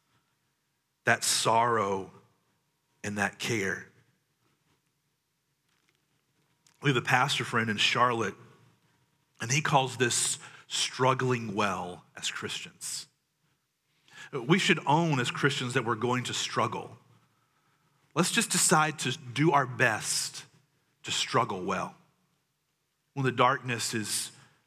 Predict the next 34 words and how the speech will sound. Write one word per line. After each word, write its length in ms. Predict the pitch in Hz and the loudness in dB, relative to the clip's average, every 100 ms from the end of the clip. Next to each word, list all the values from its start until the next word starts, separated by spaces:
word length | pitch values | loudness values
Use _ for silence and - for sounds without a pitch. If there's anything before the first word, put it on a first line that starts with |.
| _ | _
filling 480 | - - 151 147 143 | -10 2 4 4 2
in 160 | 139 127 | 2 2
around 480 | 117 120 123 127 120 | 2 2 2 2 0
me 260 | 110 104 | -2 -2
and 140 | 98 95 | -4 -6
over 360 | 107 117 110 104 | -4 -2 -4 -6
me, 340 | 101 98 98 | -6 -6 -6
and 80 | 98 | -6
it 80 | 95 | -6
seems 280 | - 127 | -4 -4
to 100 | - | -4
cover 400 | - - 135 123 113 | -4 0 0 0 0
my 160 | 107 | 0
eyes, 560 | 104 107 107 104 104 110 | 2 2 0 -2 -6 -6
and 80 | 104 | -6
I 60 | |
feel 340 | 98 - 127 117 | -6 -6 -4 -4
all 360 | 110 117 117 | -2 -2 -2
alone, 520 | 104 104 101 98 101 - - - - - | -4 -4 -6 -8 -14 -18 -20 -20 -20 -4
let's 140 | 139 139 | -2 -2
struggle. 680 | - - 120 117 107 98 95 _ _ _ _ _ _ _ _ _ _ _ _ _ _ _ _ _ _ - | -4 0 0 0 -2 -8 -12 _ _ _ _ _ _ _ _ _ _ _ _ _ _ _ _ _ _ -8
Let's 140 | - | -8
pour 380 | - - 151 127 | -8 0 4 4
out 300 | 123 131 127 | 4 4 2
our 100 | 113 | -2
complaints. 920 | - 107 - 117 110 90 - - - - _ _ _ _ _ | -4 -12 -6 -2 -2 -4 -8 -8 -10 -16 _ _ _ _ _
Let's 160 | 139 - | -8 -8
pour 300 | - 147 120 | 0 2 6
out 320 | 123 131 123 | 6 4 2
our 160 | 117 113 | 0 0
emotions. 640 | 113 117 120 - 107 104 | 0 -2 -2 -4 -4 -2
Let's 160 | 131 131 | -2 -2
express 640 | - - - 127 127 - | -4 -6 0 0 0 -4
them 420 | - 104 98 104 | -8 -10 -10 -16